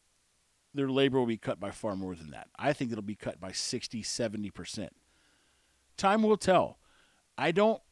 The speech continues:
I don't get off on saying, "Oh, yeah, they're gonna make it. They're gonna destroy." And I don't get off on saying, "No, they're dying. They're going to the ground. They'll never make it." Because the truth is, I don't know. I don't know enough information. For me, it's like watching a movie unfold.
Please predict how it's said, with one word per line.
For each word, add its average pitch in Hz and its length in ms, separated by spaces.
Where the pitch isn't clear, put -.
I 165 140
don't 233 240
get 208 180
off - 240
on 165 80
saying, 143 320
"Oh, 285 200
yeah, 254 320
they're 262 180
gonna 240 160
make 240 300
it. 196 100
They're 247 120
gonna 226 160
destroy." 175 520
And 190 120
I 214 60
don't 214 260
get 208 100
off 196 180
on 185 120
saying, 156 340
"No, 160 260
they're 190 120
dying. 139 360
They're 220 100
going 196 240
to 139 40
the 135 60
ground. 113 360
They'll 208 100
never 190 180
make 113 200
it." 107 100
Because 190 180
the 196 60
truth 220 260
is, 202 140
I 151 80
don't 135 300
know. 143 280
I - 60
don't 151 240
know 156 260
enough 175 280
information. 139 580
For - 180
me, 233 280
it's 208 140
like 190 120
watching 165 360
a 147 40
movie 143 380
unfold. 98 560